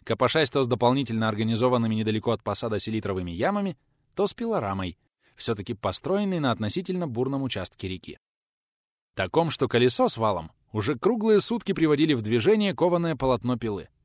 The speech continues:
с невиданной до этого скоростью распиливая бревна на достаточно аккуратные длинные доски. "Кто его знает, когда вернемся?" Трудовик дипломатично ушел от ответа. "Как скажешь, Никола", —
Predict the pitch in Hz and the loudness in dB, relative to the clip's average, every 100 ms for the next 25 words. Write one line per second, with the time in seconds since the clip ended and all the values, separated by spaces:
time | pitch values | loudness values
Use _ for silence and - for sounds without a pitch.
0 | _ _ - 98 95 120 127 110 101 107 | _ _ -10 -6 -2 0 0 0 0 0
1 | 101 90 - 202 208 - 170 131 - 139 | -2 -4 -2 0 0 0 0 0 0 0
2 | 120 101 92 196 196 170 _ - 117 196 | 0 0 0 -2 -2 -6 _ -4 -2 0
3 | - 220 214 185 180 139 110 117 135 120 | -2 -4 -4 -4 -4 -2 -2 -2 -4 -4
4 | 98 92 95 92 80 - - _ _ _ | -4 -6 -6 -6 -8 -10 -14 _ _ _
5 | _ _ _ _ _ _ _ - - 214 | _ _ _ _ _ _ _ -20 -6 0
6 | 165 117 117 113 135 107 - 123 113 110 | 2 2 2 0 0 0 -2 -2 0 2
7 | 123 135 107 - 76 _ _ _ _ _ | 2 0 -4 -6 -10 _ _ _ _ _
8 | _ _ 87 87 80 104 180 175 170 156 | _ _ -10 -10 -8 -8 -8 -8 -4 -4
9 | 131 113 - 123 113 92 87 90 87 87 | -4 -4 -4 -4 -4 -6 -8 -10 -10 -10
10 | 78 62 _ _ _ _ _ _ _ _ | -12 -16 _ _ _ _ _ _ _ _
11 | _ - 190 208 - - 123 139 117 107 | _ -6 0 0 -2 -4 -2 -2 -2 -4
12 | 107 92 92 80 71 | -6 -6 -6 -6 -10